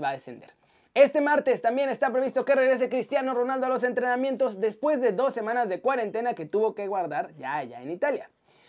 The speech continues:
Massimo Moratti, expresidente del Inter, reveló que el Barcelona está haciendo ofertas exorbitantes por Lautaro Martínez y todo dependerá del jugador si se va o se queda.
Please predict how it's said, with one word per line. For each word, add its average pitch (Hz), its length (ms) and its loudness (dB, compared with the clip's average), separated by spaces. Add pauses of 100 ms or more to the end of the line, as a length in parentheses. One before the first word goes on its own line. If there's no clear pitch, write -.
(140)
Massimo 254 400 -2
Moratti, 247 400 2
expresidente 240 640 0
del 226 120 -2
Inter, 240 240 -2
reveló 277 400 4
que 262 80 0
el 254 80 0
Barcelona 254 420 0
está 233 160 -4
haciendo 254 260 -2
ofertas 240 340 -2
exorbitantes 185 1200 0 (280)
por 214 140 -2
Lautaro 247 460 8
Martínez 262 540 0
y 226 120 -4
todo 311 320 8
dependerá 269 600 4
del 220 160 0
jugador 247 600 2
si 151 180 -14
se 143 100 -12
va 226 280 2 (200)
o 226 160 -2
se - 180 -12
queda. - 320 -16